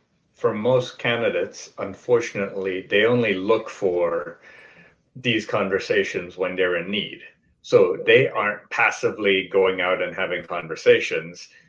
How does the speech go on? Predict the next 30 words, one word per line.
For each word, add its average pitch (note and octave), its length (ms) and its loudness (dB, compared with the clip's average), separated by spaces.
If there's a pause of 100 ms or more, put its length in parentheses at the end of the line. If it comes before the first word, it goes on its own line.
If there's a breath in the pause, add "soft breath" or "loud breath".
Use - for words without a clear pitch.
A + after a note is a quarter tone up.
So F#2 680 2
if A#2 200 2
you're G2+ 120 -2
talking C3 400 -2
to G2+ 80 -2
a - 100 -2
company, F#2+ 600 -2 (100)
they, A#2 360 4 (160)
they A#2 120 0
don't C3 160 6
wanna A2+ 220 2
hear, G#2 420 4
"Oh, A#2 200 4
you're G#2 200 2
in G2+ 120 -2
the F2 80 -2
pipeline F#2 600 -4
for F2+ 400 -6
if A2+ 260 2
something F#2 520 -6
happens F#2 640 -4 (300)
down G2 360 2
the E2+ 80 -6
future." F#2+ 520 -4 (280 soft breath)
They A#2+ 100 6
want G2+ 240 2
something F#2 720 -2
within F#2+ 340 -2
the F2+ 100 -4
next - 680 -10